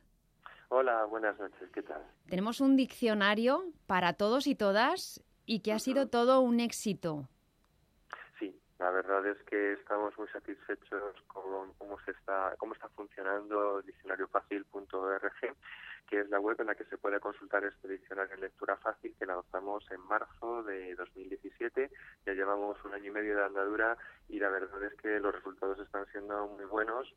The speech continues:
Speaker 1: porque, bueno, tenemos en lo que va de año cuatrocientos mil usuarios, más de un millón y ochocientas mil páginas vistas y, y progresa de una manera espectacular.
Speaker 2: Mm, claro, nosotros tenemos los datos de este, de estos primeros meses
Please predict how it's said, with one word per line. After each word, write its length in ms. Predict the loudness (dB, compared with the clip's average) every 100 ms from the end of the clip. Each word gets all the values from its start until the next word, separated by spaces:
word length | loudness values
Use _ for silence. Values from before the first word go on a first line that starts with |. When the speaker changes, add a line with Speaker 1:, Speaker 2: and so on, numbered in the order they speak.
| -8
Speaker 1:
porque, 580 | -6 -6 -12 -10 -6
bueno, 300 | -4 -4 -6 -6
tenemos 380 | -6 -4 -6 -8 -12
en 80 | -10
lo 80 | -4
que 80 |
va 180 | 0 2
de 140 | 4 2
año 220 | 0 -4 -4
cuatrocientos 600 | -4 -2 -6 -8 -10 -12 -10
mil 260 | -8 -8 -10 -18 -20 -10
usuarios, 880 | -10 0 6 6 6 4 2 -2 -6
más 220 | -8 -8
de 100 | -10
un 60 | -12
millón 260 | -6 -6 -6
y 80 |
ochocientas 760 | -8 -8 -10 -10 -14 -8 -8 -8
mil 280 | -10 -10 -14 -6
páginas 400 | -6 -4 -6 -6 -6
vistas 500 | -8 -2 4 4 2 -8 -20 -20 _
y, 600 | -6 -2 -2 -2 -4 -8 -8
y 60 |
progresa 600 | -4 0 0 0 4 4
de 100 | 4
una 140 | 0 -2
manera 580 | -2 0 2 4 2 -2
espectacular. 640 | -8 -12 -10 -8 -8 -8 -12 -20 -10 -2
Speaker 2:
Mm, 200 | -2 0
claro, 280 | 0 0
nosotros 320 | -2 -4 -4 -2
tenemos 360 | 0 2 2
los 180 | 2 2
datos 320 | 2 2 0
de 240 | 2 4 4
este, 180 | 2
de 460 | 2 4 6 4 4
estos 260 | 0 -4 -2
primeros 520 | 0 2 2 0 0
meses 400 | 0 0 -2